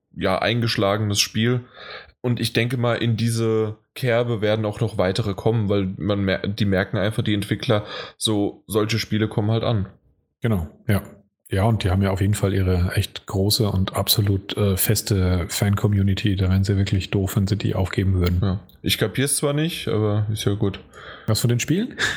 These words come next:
Speaker 1: <laughs> Ja, warum man sich das antut. Also, äh,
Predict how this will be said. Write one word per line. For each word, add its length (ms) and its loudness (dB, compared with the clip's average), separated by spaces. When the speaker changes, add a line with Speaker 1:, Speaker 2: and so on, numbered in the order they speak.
Speaker 1:
<laughs> 560 -2
Ja, 460 0
warum 440 0
man 160 0
sich 200 -4
das 260 0
antut. 680 -2
Also, 300 0
äh, 120 -2